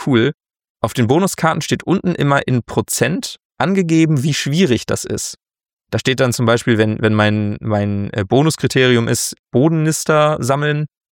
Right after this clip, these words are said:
dann steht unten dran, dass irgendwie vierundzwanzig Prozent der Karten im Spiel Bodennister sind. Und dann hab ich eine kleine Orientierung, traue ich mir das zu?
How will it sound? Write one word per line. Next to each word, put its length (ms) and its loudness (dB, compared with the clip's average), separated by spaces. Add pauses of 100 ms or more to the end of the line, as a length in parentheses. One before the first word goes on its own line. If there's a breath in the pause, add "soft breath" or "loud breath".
dann 100 0
steht 180 -2
unten 220 0
dran, 280 2
dass 180 0
irgendwie 400 2
vierundzwanzig 720 -2
Prozent 480 -2
der 80 2
Karten 340 -4
im 100 -2
Spiel 380 0
Bodennister 720 2
sind. 400 -6 (520)
Und 120 -2
dann 100 2
hab 140 2
ich 120 -2
eine 100 2
kleine 320 0
Orientierung, 800 2 (260)
traue 220 2
ich 80 -10
mir 120 0
das 200 -2
zu? 380 -2